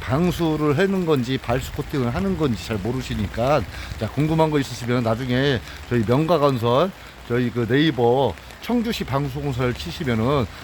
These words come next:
거기에 동영상과 작업 사진과 또 이제 스토리 홈이라고 그 문구가 있어요. 그걸, 거기를 클릭하시면 카카오 스토리로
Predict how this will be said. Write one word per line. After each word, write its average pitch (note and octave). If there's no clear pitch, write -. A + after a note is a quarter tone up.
거기에 C3+
동영상과 C3+
작업 A#2+
사진과 C#3
또 C3+
이제 B2+
스토리 A3+
홈이라고 D3+
그 B2+
문구가 C#3+
있어요. A#2
그걸, B2+
거기를 C#3
클릭하시면 F3
카카오 G#3
스토리로 D3+